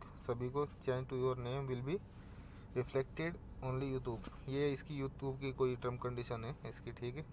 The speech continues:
और यहाँ पे दिखा रहा है कि आपका name सबको च-, दिखाएगा। ओके, इस सब को हम यहाँ से ओके कर देते हैं, ओके।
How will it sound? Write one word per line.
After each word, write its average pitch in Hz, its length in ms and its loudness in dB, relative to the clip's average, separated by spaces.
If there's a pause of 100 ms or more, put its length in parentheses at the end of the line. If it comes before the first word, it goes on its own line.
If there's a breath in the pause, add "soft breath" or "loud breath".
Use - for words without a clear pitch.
और 113 140 2
यहाँ 110 180 2
पे 113 100 -4
दिखा 107 180 2
रहा 107 120 6
है 110 60 0
कि 117 80 0
आपका 113 220 2
name 113 200 -2
सबको 107 240 0
च-, - 160 -4 (180)
दिखाएगा। 104 420 2 (320 loud breath)
ओके, 139 280 4
इस 139 220 -2
सब 123 160 4
को 123 80 2
हम 120 120 2
यहाँ 113 160 2
से 143 120 2
ओके 123 220 0
कर 98 160 0
देते 90 240 -6
हैं, 107 80 -2
ओके। 185 200 -2